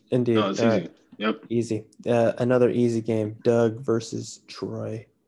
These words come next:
Speaker 1: Uh, yeah, Troy's projected eighty-seven points. He just got y-, euthanized,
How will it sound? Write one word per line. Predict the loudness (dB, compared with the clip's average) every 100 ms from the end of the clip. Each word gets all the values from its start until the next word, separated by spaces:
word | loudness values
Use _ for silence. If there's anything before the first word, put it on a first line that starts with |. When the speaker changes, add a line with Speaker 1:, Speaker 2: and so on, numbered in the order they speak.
| _ _ _ _ _
Speaker 1:
Uh, | -4 -2 -4 -6 -12 _ _ _ _ _ _ _ _ _ _ _ _ _ _ _ -6
yeah, | -6 -6
Troy's | 0 2 2
projected | -2 -2 0 0 -4
eighty-seven | -2 -2 -4 -4 -4 -4
points. | -4 -4 -6
He | -8 -4
just | -4 -2
got | -2 -2
y-, | -6 -20 _ -14 -14 -12
euthanized, | -4 0 0 0 -2 0 -2 -4 -12